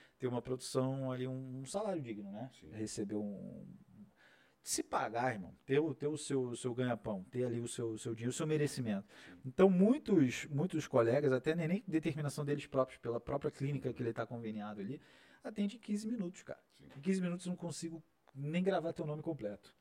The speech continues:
Speaker 2: Sim.
Speaker 1: Nem gravar o que tu come. Então, assim, é, como é que eu vou te prescrever um protocolo individualizado baseado em quinze minutos de conversa?
Speaker 2: Cara, quanto que recebe um nutricionista e uma consulta de plano de saúde?
Speaker 1: Menos de trinta reais de repasse. Quando
Speaker 2: A
Speaker 1: não
Speaker 2: consulta
Speaker 1: menos.
Speaker 2: do Rafa é quase quatrocentos.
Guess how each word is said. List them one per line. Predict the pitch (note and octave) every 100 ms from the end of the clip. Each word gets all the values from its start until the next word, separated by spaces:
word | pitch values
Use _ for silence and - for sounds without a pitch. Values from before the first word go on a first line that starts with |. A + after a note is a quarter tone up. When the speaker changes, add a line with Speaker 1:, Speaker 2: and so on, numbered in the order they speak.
| _
Speaker 2:
Sim. | - D#2 _ -
Speaker 1:
Nem | A2+
gravar | C3+ D3 C3
o |
que | C3
tu | -
come. | - A#2 G2+ G2+ - -
Então, | B2+ B2+ A#2+
assim, | A#2 B2 A2+ G#2+
é, | G2+
como | B2+ D3
é |
que | F#3+
eu |
vou | F3
te | -
prescrever | D3 C#3 D3 C3+
um |
protocolo | C#3 C#3 C3+ C3+
individualizado | B2+ B2 B2+ B2 A2+ B2 B2+
baseado | A#2+ A#2+ A#2 A#2+
em | A2
quinze | - E3 D3+
minutos | C3+ B2+ A#2
de |
conversa? | A2+ A2 - - - _ _ _ _ _ _ _ _
Speaker 2:
Cara, | D3+ C3+ - -
quanto | - E3 -
que | F3+
recebe | E3 D3+ C#3+ D3 A#2+ G#2 -
um | C3 D#3+ F#3+ B3+ _ _ _ _ _ -
nutricionista | C#3 D3+ C#3 - C3 C3 - - - _ _ _
e | C#3+
uma | D3 D3+
consulta | D3 - D3+
de |
plano | C#3+ C3
de |
saúde? | B2+ G#2+ -
Speaker 1:
Menos | A#2 A#2+ B2+
de | A#2+
trinta | A#2 -
reais | G#2 F#2+ F#2+
de | - G2
repasse. | G#2+ - - - _ _ _ _ _ _ _ -
Quando | B2+ C3+
Speaker 2:
A |
Speaker 1:
não | C#3
Speaker 2:
consulta | D#3+ C#3+
Speaker 1:
menos. | A2+ B2+
Speaker 2:
do | C3
Rafa | A#2 C3+ C3
é |
quase | C3+ C3
quatrocentos. | C3 B2+ - - - _